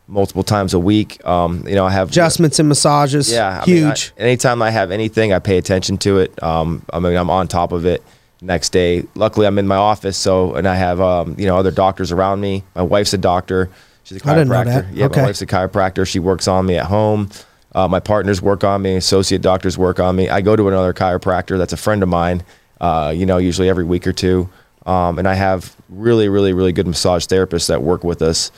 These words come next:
Speaker 1: So I have access to that on a, pretty much on a daily. So that helps me personally.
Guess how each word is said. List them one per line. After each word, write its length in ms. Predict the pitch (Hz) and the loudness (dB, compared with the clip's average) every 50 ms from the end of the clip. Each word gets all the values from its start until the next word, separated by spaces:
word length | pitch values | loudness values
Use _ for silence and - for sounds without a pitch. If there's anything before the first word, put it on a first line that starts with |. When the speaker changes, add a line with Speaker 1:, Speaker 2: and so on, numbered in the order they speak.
| - _ _ _ | -20 _ _ _
Speaker 1:
So 180 | - - 87 | -6 -2 0
I 80 | 87 90 | 0 0
have 140 | 85 82 87 | 0 0 -2
access 360 | 85 85 - - 92 87 - | -2 -2 -2 -2 -2 -2 -2
to 100 | - 87 | -2 0
that 260 | 87 90 85 85 - | 0 2 2 2 0
on 160 | - 92 90 85 | -2 -2 -2 -2
a, 80 | 82 | -4
pretty 260 | - - - 101 95 | -6 -8 -6 -4 -2
much 220 | 92 90 87 - 85 | 0 0 -2 0 0
on 60 | 87 | -2
a 80 | 82 82 | -2 0
daily. 400 | 73 90 87 87 78 76 78 78 82 | 0 0 0 2 0 0 -2 -4 -6
So 320 | - - 85 87 87 87 - - - - | -4 -2 -2 -2 -2 -4 -8 -14 -16 -2
that 140 | - 117 127 127 | 0 0 2 2
helps 280 | 131 127 - - - | 0 -2 -2 -2 -4
me 160 | 107 113 117 113 | 0 0 0 0
personally. 600 | - 113 110 107 107 - 113 117 117 117 120 | 0 0 -2 -2 0 0 0 2 2 2 0